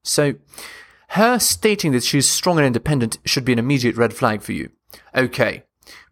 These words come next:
probably she's not going to do, uh, she's not going to be worthy for anything past the friends with benefits.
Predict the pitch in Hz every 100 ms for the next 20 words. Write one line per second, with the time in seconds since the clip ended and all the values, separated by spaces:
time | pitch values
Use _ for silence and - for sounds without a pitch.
0 | - 220 165 120 110 107 - _ - -
1 | 131 120 127 123 - 123 113 110 107 107
2 | 110 107 - 117 - 139 139 127 117 117
3 | 117 120 110 113 113 110 113 120 117 -
4 | - 113 107 - 110 - - -